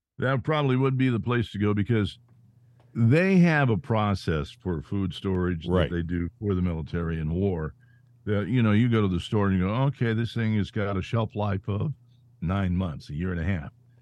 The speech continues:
Speaker 1: You know, they have a different packaging system
Speaker 2: Yes.
Speaker 1: that, uh, they put things, uh, away for a long
Speaker 2: Hey,
Speaker 1: time.
Speaker 2: there was some food that they ate in the Civil War, uh, you know, that, that, I mean, they had hardtack,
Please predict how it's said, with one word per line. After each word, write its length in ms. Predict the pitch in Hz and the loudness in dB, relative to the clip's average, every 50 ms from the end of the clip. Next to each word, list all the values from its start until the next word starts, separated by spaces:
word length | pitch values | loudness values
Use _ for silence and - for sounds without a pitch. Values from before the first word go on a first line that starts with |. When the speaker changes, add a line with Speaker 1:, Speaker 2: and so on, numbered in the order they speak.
| _ _ _ _ _ _ - | _ _ _ _ _ _ -2
Speaker 1:
You 140 | 98 92 92 | 2 2 2
know, 160 | 92 85 82 | 2 2 0
they 420 | 82 95 117 131 139 147 143 139 131 | 0 0 0 2 2 2 2 4 4
have 200 | 123 123 123 113 | 4 4 4 2
a 40 | 101 | 2
different 360 | 110 127 110 - 107 95 80 | 0 0 0 0 0 0 2
packaging 540 | 101 104 95 85 80 85 73 85 85 76 71 | 2 0 0 0 -2 -4 -4 -2 -4 -4 -2
system 400 | - 98 95 82 - 92 87 80 | -2 -4 -4 -2 -2 -4 -4 -2
Speaker 2:
Yes. 400 | 82 85 87 80 76 80 - - - _ _ - | -2 -2 -2 -2 -2 -6 -10 -18 -20 _ _ -2
Speaker 1:
that, 380 | 107 101 104 104 98 87 - - - - 90 | 2 2 4 4 2 0 -2 -6 -8 -2 2
uh, 340 | 98 95 90 90 90 90 101 - - _ _ _ _ _ _ _ _ _ - | 2 2 2 2 0 -2 -4 -8 -14 _ _ _ _ _ _ _ _ _ -6
they 240 | - 98 110 123 127 | 0 2 2 2 2
put 260 | - - 131 - - | 2 0 -2 0 0
things, 540 | - 120 113 110 107 104 90 - - - _ _ _ _ _ _ _ _ - _ _ _ - | 0 2 2 4 4 2 0 -2 -10 -18 _ _ _ _ _ _ _ _ -20 _ _ _ -4
uh, 180 | 90 90 - - | -2 0 0 0
away 360 | 87 90 101 110 113 113 113 | 0 -2 0 2 2 2 2
for 180 | 101 - - 110 | 0 -2 -4 -4
a 60 | 92 | -4
long 800 | 92 98 104 113 123 135 143 151 151 135 117 101 156 151 151 147 | -2 -4 -2 -2 -2 0 0 2 4 4 4 4 2 2 2 0
Speaker 2:
Hey, 40 | 127 | 2
Speaker 1:
time. 420 | - 135 139 120 110 95 80 104 | 2 2 2 2 2 0 2 2
Speaker 2:
there 140 | 110 143 180 | 4 2 4
was 200 | 180 151 131 - | 2 -2 -2 -2
some 260 | - - 127 113 104 | 0 0 0 0 0
food 340 | 90 - - 131 131 127 104 | -2 0 2 2 2 2 2
that 120 | 98 90 | 0 -2
they 120 | 85 98 98 101 | 0 0 2 2
ate 180 | 104 110 113 95 | 2 0 -2 -2
in 60 | 87 | -4
the 80 | 82 | -8
Civil 400 | - - - 131 117 95 82 78 | -8 -2 0 0 0 0 -2 -4
War, 480 | 73 82 104 143 143 107 76 - - - - - _ - - | -2 0 2 4 4 2 2 0 -6 -16 -20 -20 _ -18 -16
uh, 300 | 82 80 80 73 73 67 71 80 98 | -14 -12 -10 -10 -12 -12 -14 -16 -10
you 100 | 104 98 | -8 -6
know, 200 | 90 73 - - - _ - - - - _ _ - 107 | -6 -6 -8 -12 -16 _ -20 -20 -20 -20 _ _ -6 -4
that, 180 | 107 98 92 - _ - | -4 -4 -4 -8 _ -2
that, 180 | 107 101 92 90 98 - _ - - _ - - _ | 0 0 0 -2 -10 -14 _ -20 -20 _ -20 -10 _
I 60 | 120 | 0
mean, 100 | 123 127 | 2 2
they 120 | 156 190 | 2 4
had 140 | 175 117 90 | 2 2 0
hardtack, 800 | - - 135 139 147 147 123 - - 85 67 62 - - - 110 | 0 -2 0 2 2 0 2 2 2 0 0 -2 -8 -12 -14 -14